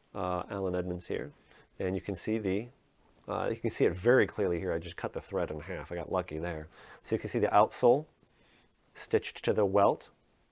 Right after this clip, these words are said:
You can see the welt here, okay? And then I think over here you can actually,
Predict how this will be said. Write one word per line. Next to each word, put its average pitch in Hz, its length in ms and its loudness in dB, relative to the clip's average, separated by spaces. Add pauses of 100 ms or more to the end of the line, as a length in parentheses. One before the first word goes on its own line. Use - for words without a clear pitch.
(180)
You - 60 -16
can 104 100 -4
see - 120 -4
the 95 100 2
welt 98 380 4
here, 117 280 0 (600)
okay? 104 340 -6 (580)
And 101 160 0
then 101 840 2
I - 80 -6
think - 300 -4
over 104 260 2
here 131 420 0
you 101 140 -2
can 104 180 -4 (100)
actually, 92 840 -2